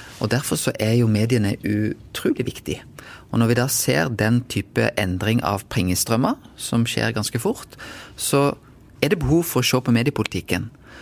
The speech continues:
Eh, hva som er en riktig mediepolitikken i to tusen og atten er ikke den samme som i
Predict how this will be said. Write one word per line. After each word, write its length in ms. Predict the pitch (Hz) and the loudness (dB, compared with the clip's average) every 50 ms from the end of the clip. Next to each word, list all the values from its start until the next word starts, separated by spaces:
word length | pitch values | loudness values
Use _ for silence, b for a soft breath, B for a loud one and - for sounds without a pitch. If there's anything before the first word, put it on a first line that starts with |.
| B B B B - | B B B B -8
Eh, 480 | - - 107 104 107 107 107 104 104 104 | -4 -2 0 2 2 2 2 2 0 0
hva 220 | - - 131 135 | -2 -2 -2 0
som 100 | - 131 | 2 2
er 80 | 123 113 | 2 2
en 80 | 107 110 | 2 0
riktig 300 | 113 - - - 127 120 | -4 -6 -6 -2 0 0
mediepolitikken 680 | 107 107 127 120 - 110 - - 110 - - 107 107 110 | 0 0 -2 -2 -4 -4 -6 -6 -8 -6 -4 -2 -2 -2
i 140 | 107 - 110 113 | -2 -4 -4 -4
to 220 | - - 117 113 110 - | -2 -2 -2 -2 -2 -4
tusen 500 | - 107 104 101 - - - - 113 - - | -6 -6 -6 -4 -6 -6 -4 -4 -4 -2 -2
og 160 | - 107 - | -2 -2 -2
atten 420 | - - - - - 185 208 185 147 B B B B B B B B - | -2 -6 -6 -2 0 2 2 2 2 B B B B B B B B -2
er 80 | - | 0
ikke 160 | 104 - 139 | 2 2 2
den 80 | 123 - | 2 2
samme 240 | - 92 92 98 104 | 2 0 0 0 0
som 300 | - - 107 104 107 - | 0 0 0 0 0 -2
i 400 | - - - 156 190 214 220 247 | -2 0 0 0 2 2 2 0